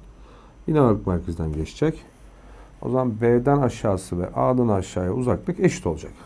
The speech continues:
Buradan yürüyeceğim. Burada ağırlık merkezden geçtiği için X'e iki X dersem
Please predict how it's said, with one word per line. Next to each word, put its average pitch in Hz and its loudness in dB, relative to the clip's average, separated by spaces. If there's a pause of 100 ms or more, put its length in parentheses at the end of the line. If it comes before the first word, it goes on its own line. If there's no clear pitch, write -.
(240)
Buradan 139 4
yürüyeceğim. 92 0 (1000)
Burada 135 4
ağırlık 101 4
merkezden 87 -2
geçtiği 82 -4
için - -12
X'e 123 -2
iki 120 0
X 139 -4
dersem 151 2